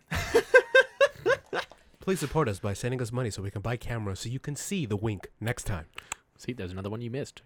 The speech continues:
Speaker 3: 'cause you didn't pay us. <laughs> Boom. And the fist bump. Against you. All right.
Speaker 1: Gotta love this audio medium. Anyway,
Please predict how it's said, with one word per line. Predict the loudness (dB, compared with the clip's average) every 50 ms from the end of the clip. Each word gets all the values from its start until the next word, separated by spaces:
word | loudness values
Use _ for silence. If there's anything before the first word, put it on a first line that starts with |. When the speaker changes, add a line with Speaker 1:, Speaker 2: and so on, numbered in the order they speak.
| -16
Speaker 3:
'cause | -14 -12 -12
you | -12
didn't | -12 -12 -12 -10
pay | -10 -10 -12
us. | -12 -16 -20 -20 _ _ -20 -20 -20 -18
<laughs> | -16 -16 -16 -16 -16 -18 -20 -20 -20 _ -20 _ -14 -14 -14 _ _ _ -20 -20 -16 -14 -14 -14 -16 -18 -20 -20 -20 -20 _ _ _ _ _ _ _
Boom. | -16 -16 -16 -16 -20 _ _ _ _ -6 -4 -2 -2 -4 -6 -10 -10 -6
And | -4 -2 0
the | 0
fist | -2 -2 -4 -4 -4
bump. | -6 -8 -8 -6 -2
Against | -2 0 4 4 4 4 4 2 -2 0
you. | 2 2 4 4 4 2 2 0 -2 -6 -12 -12
All | -10 -8
right. | -8 -8 -10 -14 -20 -20 -20 -8 0
Speaker 1:
Gotta | 4 4 6 6
love | 6 4 4
this | 2 0 0 2
audio | 4 4 6 6 4 4
medium. | 2 2 0 0 0 -2 -2 -2 0
Anyway, | 2 2 4 4 6 6 6 6 6 6